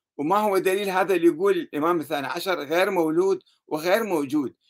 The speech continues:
اسمع كلامه ثم أحكم بنفسك، فبعدين أقبل أنه والله قال مثلًا: "وأما الفقهاء، آه، آه، يعني قلدوهم أو اسمعوا كلامهم"،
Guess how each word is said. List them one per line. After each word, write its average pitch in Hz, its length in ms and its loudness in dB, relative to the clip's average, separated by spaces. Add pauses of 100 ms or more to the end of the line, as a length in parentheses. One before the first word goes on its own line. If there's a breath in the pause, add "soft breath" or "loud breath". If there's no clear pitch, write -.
(200)
اسمع 240 340 -2
كلامه 151 540 2 (280)
ثم 233 220 -2
أحكم 220 400 -4
بنفسك، 185 520 -4 (1120)
فبعدين 175 600 2
أقبل 180 380 0
أنه 170 180 0
والله 160 420 2 (380)
قال 151 200 6
مثلًا: 139 500 -4 (540)
"وأما 147 340 2
الفقهاء، 135 720 -4 (480)
آه، 95 1000 -6 (260)
آه، - 400 -20
يعني 120 360 -6
قلدوهم 135 680 -2
أو 110 160 -8
اسمعوا 101 300 -12
كلامهم"، 127 540 -4